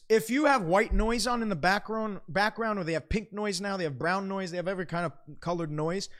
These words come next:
I don't know what the difference is, but there's different colored noise now. And you put on some white noise in the background, pink noise, whatever it is. I can't sleep in that.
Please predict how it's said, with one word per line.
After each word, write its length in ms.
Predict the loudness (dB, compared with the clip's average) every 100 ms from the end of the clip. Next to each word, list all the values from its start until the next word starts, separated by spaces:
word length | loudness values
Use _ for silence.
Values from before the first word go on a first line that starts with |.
| -16 -10
I 20 |
don't 100 | -4
know 100 | -2
what 280 | 0 0 -2
the 60 |
difference 420 | -4 -4 -4 -4 -4
is, 160 | -4
but 160 | -4 -6
there's 140 | -6
different 320 | -6 -6 -6
colored 260 | -4 -4 -4
noise 320 | -4 -6 -6
now. 160 | -8 -2 -2 -2 -4 -6 -8 -8 -10 -10 -10 -12 -10 -10 -10 -12 -2
And 160 | 2 4
you 120 | 4
put 160 | 4 4
on 160 | 4
some 240 | 2 2 2
white 180 | 2
noise 240 | 2 0 0
in 80 | 0
the 60 |
background, 520 | 0 0 0 -4 -2
pink 160 | -2 -2
noise, 220 | -4 -4
whatever 240 | -2 -2 -2
it 80 |
is. 160 | -4 -8 _ _ _ _ _ _ _ _ _ _ _
I 160 | 4 8
can't 260 | 6 6
sleep 380 | 2 0 0 0
in 160 | -4 -6
that. 180 | -10